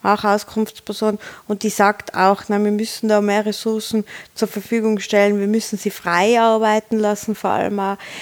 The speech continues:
es darf auch nicht aus dem Ministerium jetzt da Weisungen geben oder so an die Gerichte, sondern die müssen unabhängig sein. Und zu dieser Unabhängigkeit gehört auch eben diese Postenbesetzungen, über die wir auch schon im vorhergehenden Teil gesprochen haben,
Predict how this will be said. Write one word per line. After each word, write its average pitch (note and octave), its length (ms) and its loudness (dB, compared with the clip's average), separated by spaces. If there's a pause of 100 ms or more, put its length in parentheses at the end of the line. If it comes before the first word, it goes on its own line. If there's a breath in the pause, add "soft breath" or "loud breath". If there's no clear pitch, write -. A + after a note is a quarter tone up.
(100)
es G3 140 -8
darf G3+ 260 4
auch G#3 100 2
nicht G#3 220 2
aus F#3+ 220 -2
dem G3+ 180 2
Ministerium G3+ 680 0
jetzt - 220 -6
da F#3+ 100 0
Weisungen A3 640 0
geben A3 420 2
oder G#3+ 280 -2
so A3 320 2 (400 loud breath)
an G#3+ 180 4
die G#3 120 2
Gerichte, G#3+ 480 -2
sondern G3+ 320 -2
die A3+ 160 2
müssen A3+ 340 2
unabhängig G3+ 680 -2
sein. G3 320 -2 (400 loud breath)
Und G3 120 -6
zu G#3 120 -2
dieser G#3+ 180 4
Unabhängigkeit G#3+ 840 4
gehört G#3 360 2
auch G3+ 260 0 (360 loud breath)
eben G#3 200 4
diese G#3 260 0
Postenbesetzungen, G3+ 1160 0
über G3 340 0 (200)
die G3+ 100 0
wir G3+ 240 2
auch G#3 220 0
schon G#3 180 0
im G3+ 100 2
vorhergehenden G3 800 0
Teil G3 240 0
gesprochen G3 680 -2
haben, F#3 220 -2